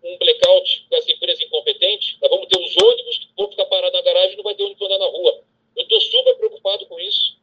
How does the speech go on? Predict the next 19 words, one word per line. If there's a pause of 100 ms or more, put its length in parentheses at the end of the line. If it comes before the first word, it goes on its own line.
(600)
A
gente
fez
a
nossa
parte,
as
empresas
fazendo
a
parte (300)
deles. (420)
Se
der
um
problema
com
essa
Enel,